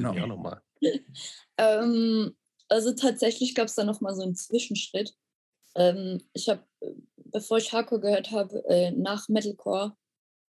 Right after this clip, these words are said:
Speaker 3: hatte ich noch so eine, äh, kurze Beatdown-Phase, wo ich
Speaker 2: Oh Gott.
Speaker 3: Beatdown super nice fand und, äh,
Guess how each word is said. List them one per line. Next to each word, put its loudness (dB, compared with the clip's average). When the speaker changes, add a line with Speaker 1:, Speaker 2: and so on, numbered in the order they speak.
Speaker 3:
hatte 2
ich -4
noch 2
so -2
eine, 4
äh, 4
kurze 2
Beatdown-Phase, -2
wo 0
ich 0
Speaker 2:
Oh -6
Gott. -10
Speaker 3:
Beatdown 2
super 0
nice -2
fand 0
und, -4
äh, 4